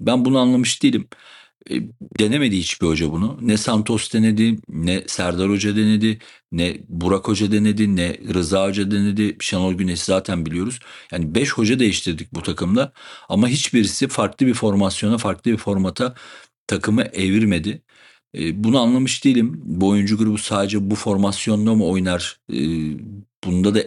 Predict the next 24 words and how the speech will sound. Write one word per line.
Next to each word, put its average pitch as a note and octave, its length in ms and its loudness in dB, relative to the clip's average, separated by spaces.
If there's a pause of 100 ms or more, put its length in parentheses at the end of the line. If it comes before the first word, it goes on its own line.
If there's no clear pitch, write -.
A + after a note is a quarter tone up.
emin E2+ 320 0
değilim. E2 400 -4
Yani D2+ 280 -6 (560)
illaki F#2+ 520 2
denenebilirdi. D#2 800 -2 (640)
Ben, B2 420 2
e, E2 80 2 (680)
seneye A2+ 480 0
bu B2 60 -4
takımda G#2 420 2
kadroda A2 460 0
kesin - 320 -4
olarak G#2+ 340 2
kalacağını F#2 760 -2
bildiğim G2 360 2
oyuncuların, F2+ 680 -2 (580)
e, F2+ 280 -2
bu B2+ 60 2
maçta G2+ 320 2
ilk A2 200 0
on G2 120 2
bir F#2 120 2
başlamasını F2+ 600 -2
isterdim. E2+ 560 -4